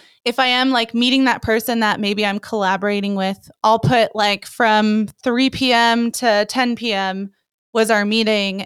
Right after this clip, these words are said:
and this is what we chatted about. You can do it however is easy for you if you have, like, a Google Sheet or a notes app in your phone or however you do it. It's just for me, like, if I keep everything on my <laughs> calendar, it's very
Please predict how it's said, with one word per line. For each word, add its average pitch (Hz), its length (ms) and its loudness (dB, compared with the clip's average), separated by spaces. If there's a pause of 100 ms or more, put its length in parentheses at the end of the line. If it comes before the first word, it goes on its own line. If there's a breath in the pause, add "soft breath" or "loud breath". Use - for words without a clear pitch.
and 202 500 -4
this 208 320 -6
is 196 160 -6
what 196 180 -4
we 185 120 -6
chatted 220 400 0
about. 185 300 -2 (440 soft breath)
You 302 120 0
can 339 140 2
do 262 120 4
it 226 160 2 (100)
however 254 460 2
is 214 160 0
easy 220 240 -2
for 226 120 -4
you 269 200 2
if 220 160 0
you 214 60 2
have, 196 100 -2
like, 185 160 -4
a 185 260 -2 (400)
Google 208 300 0
Sheet 269 500 -2
or 190 460 -4 (320 soft breath)
a 208 60 -2
notes 233 320 4
app 226 260 2
in 208 80 -2
your 196 140 -4
phone 285 500 2
or 202 160 -2
however 226 320 0
you 208 160 0
do 202 140 -2
it. 247 160 2
It's - 120 -6
just 214 180 -6
for 208 120 -4
me, 262 400 2
like, 208 280 0
if - 100 -12
I 202 100 0
keep 202 180 -4
everything 214 380 -2
on 208 100 0
my 220 120 0
<laughs> - 60 -6
calendar, 247 540 2
it's 254 180 0
very 202 460 -2